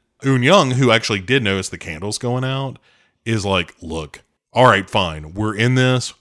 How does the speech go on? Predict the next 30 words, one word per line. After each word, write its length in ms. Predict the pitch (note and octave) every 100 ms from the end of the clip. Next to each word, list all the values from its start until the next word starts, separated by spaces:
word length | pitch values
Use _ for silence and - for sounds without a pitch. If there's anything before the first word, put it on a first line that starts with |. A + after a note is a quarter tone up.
| _
We're 100 | G#2
gonna 160 | F#2+ F#2
shut 340 | - - A2
up. 400 | G#2+ G#2 G#2 -
We're 200 | - G#2+
just 160 | G2 G2+
gonna 160 | F#2+ F#2
ride 340 | F2+ F#2 F#2
this 200 | F#2+ F#2
thing 240 | - E2+ F2+
out." 500 | G#2+ E2+ D2 C#2+ - _ _ _
And 600 | B2 A#2 A2 G2+ G2 F#2 F#2+
Yu 300 | A2+ A#2 A2+
Jin 640 | G#2 B2+ C3 A#2+ G2+ G2 - _ -
is 200 | A2 G2
like, 260 | G2 F#2 -
"Yeah, 180 | B2 D#3+
besides, 920 | F#2 A#2 - D3 D#3+ A2 E2+ E2+ E2+ - _ _ -
if 320 | B2 A#2 -
Eunju 360 | C#3+ F3+ E3 E3+
was 220 | B2 A2
a 160 | G2+ F#2
real 480 | E2+ F#2 A#2 B2
friend 560 | A2+ - E2+ F#2 A2+ B2
to 220 | - G#2+
Sohee 680 | G2 - G2+ F#2+ G2+ G2+ G2
and 160 | E2 D#2+
any 240 | F2+ G#2
of 160 | A#2 A#2+
us, 420 | C3 C3 - -